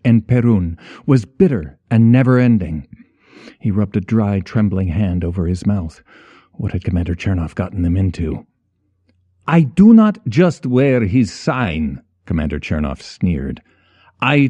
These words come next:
travel under his protection. I am his envoy.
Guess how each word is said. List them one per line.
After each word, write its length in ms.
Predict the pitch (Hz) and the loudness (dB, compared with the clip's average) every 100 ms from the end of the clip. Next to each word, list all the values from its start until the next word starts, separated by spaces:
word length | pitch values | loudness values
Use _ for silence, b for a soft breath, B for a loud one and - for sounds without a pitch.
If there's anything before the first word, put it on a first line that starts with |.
| - | -2
travel 560 | - 196 180 135 127 98 b b - | -6 -4 -2 0 0 -2 b b -2
under 300 | 160 147 131 | 2 4 4
his 320 | 139 135 104 | 4 2 -2
protection. 880 | - 135 - 143 101 - 76 73 - _ _ _ _ _ - | -2 -2 0 -4 -4 -6 -4 -6 -8 _ _ _ _ _ -2
I 100 | 160 | -2
am 400 | - 190 185 160 B B | 2 4 4 4 B B
his 300 | 170 156 185 - | 4 4 0 -2
envoy. 720 | 170 170 123 101 92 80 71 | 2 4 4 2 0 -2 -6